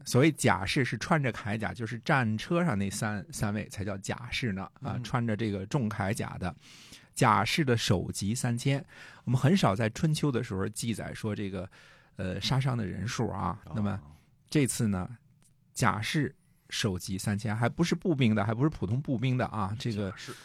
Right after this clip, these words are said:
Speaker 1: 甲士就是这个，这个不是每个人都能做甲士的。
Speaker 2: 叫什么？这叫装甲兵。
Speaker 1: 呃，是这个意思。
Speaker 2: <laughs>
Speaker 1: 因为我们说嘛，这个，呃，以后我们有时间再仔细讲啊，就是一丘之中，或者说这个一殿之中出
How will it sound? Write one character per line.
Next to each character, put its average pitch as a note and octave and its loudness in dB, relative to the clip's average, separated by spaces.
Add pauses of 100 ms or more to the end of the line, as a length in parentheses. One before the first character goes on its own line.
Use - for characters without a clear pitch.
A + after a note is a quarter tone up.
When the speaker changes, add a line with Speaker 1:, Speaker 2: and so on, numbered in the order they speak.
(120)
Speaker 1:
甲 F#2 2
士 A#2+ 0
就 A2 -4
是 G#2 -4
这 G#2 -4
个， G2 -4
这 G2+ -4
个 G2 -4 (420)
不 C#3+ 2
是 F#3+ 2
每 G2+ 2
个 F#2 -2
人 G2 2
都 A#2 2
能 G#2+ 0
做 G2+ 0
甲 A2 -8
士 F#2+ -4
的。 A1 -10 (280)
Speaker 2:
叫 F#2 -14
什 E2 -16
么？ F2 -16
这 F#2+ -14
叫 D#2 -14
装 B2+ -4
甲 E2+ -4
兵。 G#2+ -8 (520)
Speaker 1:
呃， G#2 0 (280)
是 - 0
这 G2+ 2
个 G#2 0
意 G2 2
思。 F#2+ -6 (220)
Speaker 2:
<laughs> G#2+ -8
Speaker 1:
因 B2+ -2
为 B2+ 6
我 A#2+ 4
们 G2 2
说 C3 0
嘛， G2+ 2
这 G2 -4
个， G2 -2 (140)
呃， F#2 -2 (220)
以 G2 -6
后 G#2+ -2
我 F#2+ 0
们 F#2+ 0
有 F#2+ -2
时 - -4
间 A2 2
再 A2 0
仔 - -10
细 B2+ -2
讲 G2 -4
啊， F2+ -6
就 G#2 -6
是 A2 -2
一 B2 -4
丘 E3+ 8
之 D3 2
中， F#2+ 0
或 A2+ -2
者 G2 -2
说 A2 0 (300)
这 A#2 -2
个 G#2+ 2
一 G#2 -2
殿 C3 4
之 G2+ -2
中 F#2+ -4
出 A#2 -4